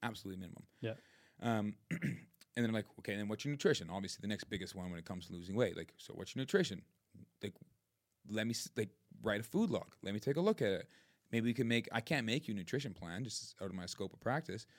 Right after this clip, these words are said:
Speaker 1: but let's take a look. Maybe, like, we can help you with these little things, like, these just little tweaks, and they can make a big difference. Maybe you're dumping,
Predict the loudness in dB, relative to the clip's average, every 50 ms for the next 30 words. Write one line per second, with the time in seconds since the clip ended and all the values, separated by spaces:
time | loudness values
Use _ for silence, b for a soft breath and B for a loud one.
0 | b b b b b b b b b 4 4 4 4 -2 -10 -4 -2 -2 -2 0
1 | 2 2 4 6 6 6 4 4 4 2 4 6 8 8 8 8 8 6 6 4
2 | 0 0 0 2 2 4 4 6 4 4 4 2 0 -2 0 0 0 0 0 2
3 | 0 2 2 2 0 0 0 0 0 0 0 0 0 0 0 0 0 0 0 0
4 | -2 -4 -2 0 0 0 0 0 0 -2 -2 -2 -2 -2 2 2 0 0 0 -4
5 | -10 -12 -14 _ _ _ _ _ _ 2 2 4 4 4 2 2 2 0 2 4
6 | 4 4 6 4 0